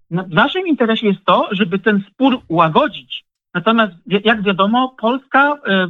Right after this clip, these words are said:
jest i pozostanie w systemie, e, prawda, w większościowym systemie wpływu, e, Bretton Woods, czyli gospodarki opartej na, e,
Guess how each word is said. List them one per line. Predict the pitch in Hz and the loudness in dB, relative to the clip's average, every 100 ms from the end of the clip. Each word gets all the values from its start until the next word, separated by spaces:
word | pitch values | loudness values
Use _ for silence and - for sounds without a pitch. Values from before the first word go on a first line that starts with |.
| - | -2
jest | 180 170 226 302 233 | -2 2 2 2 -4
i | |
pozostanie | 196 190 202 - 302 220 | -4 -2 0 2 2 2
w | 180 190 | -2 -8
systemie, | - 208 202 202 208 - _ _ _ | 0 2 4 2 0 -4 _ _ _
e, | 190 175 175 175 175 | -2 2 2 0 -2
prawda, | 175 190 202 | 0 2 2
w | 190 | 2
większościowym | 226 226 226 - 247 247 226 | 0 2 -4 0 0 0 -2
systemie | 196 226 220 214 | -4 0 0 0
wpływu, | - 220 196 208 214 - _ _ _ | 0 0 2 0 -2 -6 _ _ _
e, | 175 175 170 170 | 0 2 2 2
Bretton | 160 202 202 196 | 2 0 2 0
Woods, | 208 202 | 0 -2
czyli | - 180 | -4 -2
gospodarki | 170 - 175 190 190 160 | -2 -2 0 0 -2 -6
opartej | 175 175 175 175 165 | -2 -2 -2 -4 0
na, | 160 175 - _ _ _ | 0 -2 -6 _ _ _
e, | - | 0